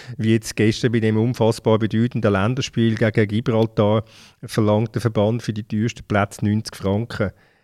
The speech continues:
Ich, ich, klar kann man immer sagen, die teureren Plätze gehen schneller weg,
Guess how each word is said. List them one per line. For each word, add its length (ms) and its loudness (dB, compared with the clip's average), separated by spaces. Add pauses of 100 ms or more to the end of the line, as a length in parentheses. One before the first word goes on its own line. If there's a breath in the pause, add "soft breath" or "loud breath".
(140 soft breath)
Ich, 280 -12
ich, 220 -4 (440)
klar 260 2
kann 100 0
man 100 2
immer 120 0
sagen, 160 0
die 120 -2
teureren 420 2
Plätze 380 2
gehen 160 0
schneller 500 2
weg, 480 -2